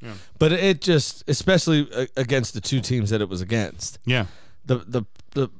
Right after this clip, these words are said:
Speaker 2: <coughs> I mean, they definitely Burnley'd their way to two points this past week.
Speaker 1: Oh, God, yeah, they did.
Speaker 2: It
Speaker 1: God, yeah, they
Speaker 2: was,
Speaker 1: did.
Speaker 2: uh, a bit of a slog at times. Um, the Burnley Fulham game, at least both of them gave it a go. Uh, they
Speaker 1: Mm.
Speaker 2: both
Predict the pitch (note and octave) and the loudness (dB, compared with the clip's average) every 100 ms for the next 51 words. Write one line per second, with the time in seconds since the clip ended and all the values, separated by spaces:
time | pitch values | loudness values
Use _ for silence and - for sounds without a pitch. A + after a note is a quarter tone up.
0 | - - - - - - - - - D#3 | -18 -18 -18 -10 -4 -4 -6 -8 0 2
1 | D3+ F3+ C3+ E3 C3+ C#3+ G2+ G#2+ C3 C3 | 4 4 4 2 4 0 -2 0 2 4
2 | B2 A2 G2 F2 - - A#2+ A#2+ G#2 A2 | 2 0 0 -4 -12 -6 2 2 4 2
3 | G#2+ G#2 - G#2+ - G#2+ A2 G2+ - F#2+ | 2 0 -4 -6 -4 -4 -2 -4 -6 -8
4 | - - F#2+ G#2+ E2 A3+ A3 A3 B2+ G2+ | -6 -4 -6 -4 0 2 4 2 2 0
5 | F2+ D#2+ - D3 F#3+ G#3+ B2+ A#2+ G2+ D#2+ | -2 -8 -4 2 4 6 6 4 2 -2
6 | F2+ A2+ A2 G#2+ A2 G2+ E3+ C#3 B2 B2 | 0 2 4 2 0 2 2 2 0 2
7 | G#2+ G2 - F#2+ F2+ F2 F2 - G2+ G2 | 2 0 -2 -2 -2 -4 -10 -6 -4 -2
8 | F#2 F2 - - - - - C3 C#3 F#3+ | -4 -8 -12 -18 -18 -18 -10 -4 2 4
9 | G3 E3 D3 C#3 C3+ C3 B2+ D#3 B2+ C#3 | 4 4 2 2 2 0 2 2 4 4
10 | C3+ B2 A#2 G#2+ A2+ F#2+ E2+ G#2 E2 D#2 | 4 4 2 0 0 0 -2 0 0 -4
11 | - - - - - - A2 G2+ G2 G#2+ | -8 -16 -18 -18 -18 -4 2 4 4 4
12 | A#2+ G#2+ - | 6 4 0